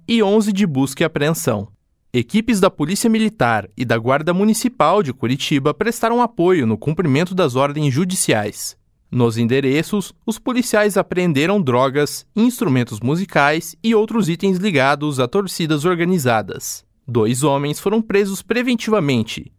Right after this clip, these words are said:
sendo um deles também autuado em flagrante pelo crime de tráfico de drogas.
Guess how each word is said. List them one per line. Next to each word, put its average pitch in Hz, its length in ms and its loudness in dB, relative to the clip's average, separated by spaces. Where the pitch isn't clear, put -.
sendo 208 320 0
um 262 100 2
deles 165 380 0
também 139 260 -2
autuado 180 520 0
em 202 80 -2
flagrante 160 600 0
pelo 131 240 0
crime 170 280 0
de 131 100 -2
tráfico 165 400 0
de 170 100 -2
drogas. 107 680 -2